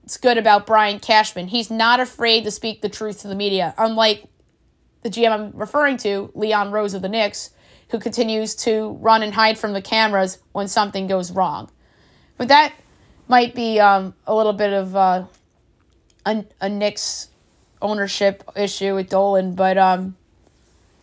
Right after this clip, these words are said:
yeah, at least Brian Cashman has the, the balls to speak to the media when things are going poorly.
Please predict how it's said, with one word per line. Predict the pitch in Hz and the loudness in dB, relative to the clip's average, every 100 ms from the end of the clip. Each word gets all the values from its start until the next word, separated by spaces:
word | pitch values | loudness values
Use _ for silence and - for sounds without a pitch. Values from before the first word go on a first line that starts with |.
| _ _ _ _ _ _ _ _ _ _ _ | _ _ _ _ _ _ _ _ _ _ _
yeah, | 247 233 | 6 6
at | 220 | 6
least | 285 - 208 | 0 -2 2
Brian | 226 240 247 233 | 6 6 6 0
Cashman | 226 226 226 233 - 196 185 185 | -2 4 4 4 -2 -4 -4 -6
has | - 214 208 | -4 -4 -4
the, | 202 196 _ - | -8 -10 _ -8
the | 202 | -6
balls | 202 208 220 214 | 2 6 6 4
to | 185 | -6
speak | - 226 - | -6 -8 -6
to | 196 | -6
the | 190 | -4
media | 208 196 185 | -2 0 0
when | 185 | 0
things | 202 202 190 | -2 0 -2
are | |
going | 185 190 185 180 | -4 -4 -4 -8
poorly. | - 220 202 175 156 190 | -2 -2 0 -2 -6 -10